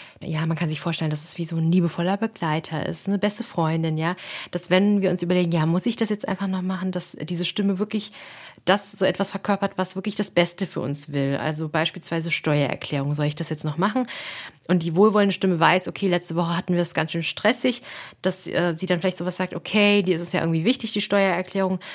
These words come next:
vielleicht machst du jetzt heute eine Stunde und morgen dann noch eine Stunde, aber dann nimm dir wirklich den Rest der Zeit für deine Entspannung oder so. Und dann, das hilft einfach auch nochmal so zu überlegen, okay,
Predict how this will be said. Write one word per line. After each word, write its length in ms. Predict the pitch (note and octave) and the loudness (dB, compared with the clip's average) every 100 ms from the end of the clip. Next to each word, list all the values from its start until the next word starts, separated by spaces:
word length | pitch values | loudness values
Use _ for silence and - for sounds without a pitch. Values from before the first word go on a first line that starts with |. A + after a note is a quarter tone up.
| - | -6
vielleicht 180 | - D#3+ | -2 2
machst 220 | F3+ D#3+ | 2 2
du 60 | E3+ | -2
jetzt 280 | D#3+ - - | -4 -2 4
heute 260 | G#3+ G#3 | 4 4
eine 100 | G3 | 2
Stunde 280 | F3+ G3 F#3 | 2 2 2
und 120 | E3+ | 2
morgen 380 | F3 F#3+ G#3+ G#3+ | 6 8 8 8
dann 100 | G3 | 4
noch 100 | F#3 | 2
eine 100 | F#3+ | 0
Stunde, 300 | - F#3+ F#3 | 0 2 2
aber 160 | E3 E3+ | 2 2
dann 260 | F3+ F#3+ | 2 4
nimm 200 | F#3+ G3 | 4 4
dir 160 | G3 F3+ | 4 2
wirklich 200 | F#3+ - | 0 -2
den 140 | F#3 | -2
Rest 220 | F3 F3+ | 0 0
der 100 | F#3 F3 | -2 -2
Zeit 360 | - F3 F3 - - - | 0 0 -2 -6 -16 -4
für 180 | - | 2
deine 240 | D#3+ D#3+ D#3 | 4 4 2
Entspannung 600 | D#3 - - D3+ C#3 B2+ | 0 -2 0 0 0 -2
oder 260 | B2+ C3 | -6 -8
so. 120 | C3 C3 | -6 -6
Und 200 | C#3+ D3+ | -4 -4
dann, 320 | D#3 D#3+ D#3 | -4 -4 -4
das 140 | - | 0
hilft 240 | - G#3 - | 4 4 6
einfach 300 | C#3+ E3 E3 | 2 2 -2
auch 100 | D3 | -2
nochmal 280 | D#3 D3 C#3+ | 0 0 -2
so 120 | - | -4
zu 180 | - D#3+ | -10 -8
überlegen, 460 | D#3+ E3+ F3 F#3 | -2 2 4 4
okay, 400 | F3 - F#3 F3+ | 0 0 0 0